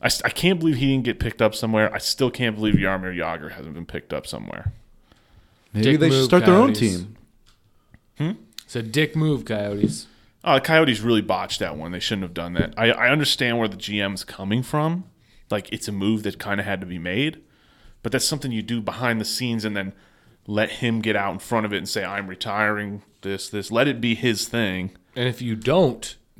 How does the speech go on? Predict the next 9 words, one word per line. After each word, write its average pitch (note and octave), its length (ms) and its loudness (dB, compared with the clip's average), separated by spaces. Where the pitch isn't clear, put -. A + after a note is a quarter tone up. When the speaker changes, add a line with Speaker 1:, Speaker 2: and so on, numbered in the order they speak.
Speaker 3:
do A#2+ 180 0
it A2 180 -6
in A2 140 -4
the A2 80 0
correct A2 380 -6
way, G#2 300 -2
other A#2+ 440 0
elite A2 380 -4
players G#2+ 720 -4